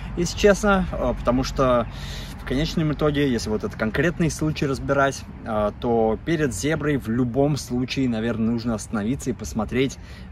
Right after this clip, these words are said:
по, э, т-, вправо, влево и снова вправо. В принципе, для обычного человека, который эти действия перед пересечением дороги исполняет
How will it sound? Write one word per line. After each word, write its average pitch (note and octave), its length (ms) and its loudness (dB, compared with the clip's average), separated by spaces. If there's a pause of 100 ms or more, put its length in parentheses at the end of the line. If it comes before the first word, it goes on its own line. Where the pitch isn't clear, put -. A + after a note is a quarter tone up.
(200)
по, A#2+ 380 4 (100)
э, A2 200 -8
т-, A#2 220 -6
вправо, D3 640 4
влево B2 340 0
и A#2+ 60 0
снова B2 320 0
вправо. D3+ 520 4
В - 40 -8
принципе, D3+ 380 2
для A#2+ 400 8 (480)
обычного C#3+ 400 2
человека, C3 440 4
который A2+ 480 2 (220)
эти A#2+ 420 2 (140)
действия G#2 560 2 (540)
перед C#3 260 4 (100)
пересечением B2+ 540 2
дороги A2 480 2 (340)
исполняет E3 540 2